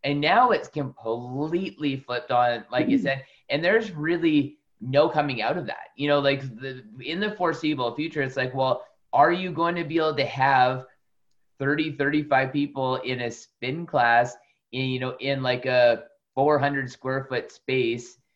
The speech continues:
Speaker 1: You know, are you gonna be able to have, you know, like, forty, fifty people doing hot yoga, you know, in a three hundred square foot space? You know, like,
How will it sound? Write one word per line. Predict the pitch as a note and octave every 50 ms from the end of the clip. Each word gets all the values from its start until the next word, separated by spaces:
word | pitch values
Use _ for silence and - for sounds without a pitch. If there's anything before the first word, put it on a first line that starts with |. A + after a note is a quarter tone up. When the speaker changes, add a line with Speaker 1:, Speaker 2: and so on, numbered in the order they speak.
| _ _ _
Speaker 1:
You | - B2
know, | C3
are | C3 C3
you | C3
gonna | C3+ C#3 C#3
be | C#3 C#3+
able | C#3 C#3 C#3
to | C3+ C#3
have, | A#2+ B2+ C3 C3 C3 C3 C3+ C3 B2
you | B2+ C3
know, | C3+ C3 C3
like, | B2+ B2 A#2+ A#2 - - D#3 - _ _ - - _ _ _
forty, | D3+ D#3+ D#3+ D#3 D3 C#3
fifty | C#3 E3 E3 D#3+ D#3+ D#3 C3+
people | C#3 C#3+ C#3 - C#3+ C#3+ C#3 C#3
doing | C3 C#3 C3+ C3 B2+
hot | B2 - C#3 C3+ B2 - - B2
yoga, | C#3 D3 D#3 C3+ C#3+ C3+ C3 B2+ A#2 - - - - _ _ _
you | - B2+ C3+
know, | C3 C3 B2+ B2+ -
in | A#2 B2+ B2+ B2+
a | B2 A#2+ A#2 A#2+ A#2 A#2 A2+ A2+ - - _ _ _ _ -
three | D3 D#3+ F#3 F#3
hundred | D#3+ C#3+ C#3 C3+
square | B2+ - C#3 C3 B2+
foot | B2+ C3+ B2 -
space? | - B2+ C3+ C#3 C#3
You | D3 D3+
know, | D3+ D3+
like, | D3+ D3 D3 - -